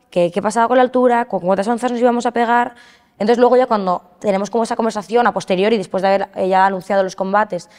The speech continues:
y la chica me dice que, mm, que si no, o sea, como era una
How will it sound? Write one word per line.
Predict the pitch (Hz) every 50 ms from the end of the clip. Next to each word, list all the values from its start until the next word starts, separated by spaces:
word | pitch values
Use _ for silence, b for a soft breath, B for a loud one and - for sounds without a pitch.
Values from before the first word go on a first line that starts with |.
| b b b b b b
y | - 202 208 196 196 196 185
la | 180 185 185
chica | 185 226 190 214 214
me | 208 202 214
dice | 226 196 - 196 190
que, | - 190 185 180 175 175 175 170 170 165 165 160 165 - -
mm, | - _ _ - _ _ _
que | - 202
si | 190 - 196
no, | 196 208 214 220
o | 214 - 214
sea, | 220 214 196 190 -
como | - 220 220
era | 226 240 254
una | 254 240